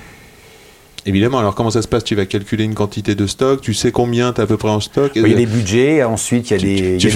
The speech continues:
Speaker 2: des
Speaker 1: un inventaire par exemple ?
Speaker 2: Un inventaire, euh, au, au Siffleur de Ballon, on le faisait tous les six mois.
Speaker 1: Ouais, ouais, tout de même.
Speaker 2: Et oui, et, euh,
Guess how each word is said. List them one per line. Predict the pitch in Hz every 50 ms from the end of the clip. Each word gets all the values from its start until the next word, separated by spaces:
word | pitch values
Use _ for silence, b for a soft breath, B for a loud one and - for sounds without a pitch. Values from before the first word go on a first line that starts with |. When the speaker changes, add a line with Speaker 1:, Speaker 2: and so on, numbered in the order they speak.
| 117 113
Speaker 2:
des | 107
Speaker 1:
un |
inventaire | 120 110 113 120 - 170 180
par | - - 127
exemple ? | 127 139 156 156 110
Speaker 2:
Un | 113
inventaire, | 120 117 117 110 104 98 113 123 135 151 156 135 117
euh, | 107 107 107 104 104
au, | 101 101 107 110 107 104 101 104 107 104
au | 104
Siffleur | 101 - - 110 - 127 117
de | 113 107
Ballon, | 104 107 107
on | 117
le | 120
faisait | 113 - 104 98 107
tous | 98 - 117
les | 110 101
six | - - -
mois. | 90 90 110 120 143 - - - -
Speaker 1:
Ouais, | 90 104
ouais, | 135 127 117 117
tout | - -
de | 87 98
même. | 120 139 123 113 B B B B B B B B B -
Speaker 2:
Et | - 101
oui, | 95 98 104 123 147 92 -
et, | 113 104 101 101 98
euh, | 101 98 98 95 95 95 95 92 90 87 90 90 87 87 85